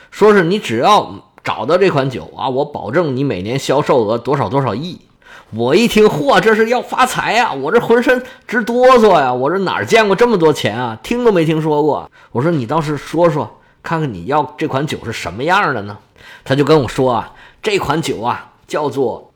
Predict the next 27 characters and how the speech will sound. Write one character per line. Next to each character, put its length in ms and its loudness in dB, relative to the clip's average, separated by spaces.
阿 240 2
尔 120 6
法 340 2
欧 160 -2
米 260 2
伽， 200 -2
是 220 4
一 20 6
款 160 4
美 260 0
国 200 2
酒， 240 -4
你 100 -4
赶 260 0
紧 140 2
去 120 0
找， 220 -8
找 220 -2
到 200 4
了 100 2
你 120 2
赶 280 0
紧 100 4
跟 100 4
我 120 2
联 240 -8
系， 180 -8